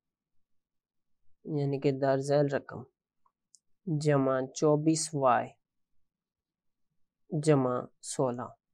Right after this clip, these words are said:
हमें एक बार फिर तकसीम कुनंदा की ज़रूरत है। अब हम तकसीम कुनंदा की दूसरी रकम को दुगना करेंगे। दूसरी रकम है तीन वाई, जिसको दो से ज़रब दें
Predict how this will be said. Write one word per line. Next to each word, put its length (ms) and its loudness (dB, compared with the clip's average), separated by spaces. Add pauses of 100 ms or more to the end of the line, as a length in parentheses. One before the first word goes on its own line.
(560)
हमें 220 4
एक 160 0
बार 240 6
फिर 200 2
तकसीम 420 2
कुनंदा 420 -2
की 120 -8
ज़रूरत 480 -4
है। 120 -8 (600)
अब 140 10
हम 200 10
तकसीम 440 8
कुनंदा 480 8
की 160 2 (120)
दूसरी 400 4
रकम 340 2
को 140 0
दुगना 400 2
करेंगे। 480 -10
दूसरी 420 0
रकम 320 -2
है 140 -10
तीन 340 0
वाई, 340 0
जिसको 360 -4
दो 220 4
से 160 -2
ज़रब 300 -2
दें 220 -6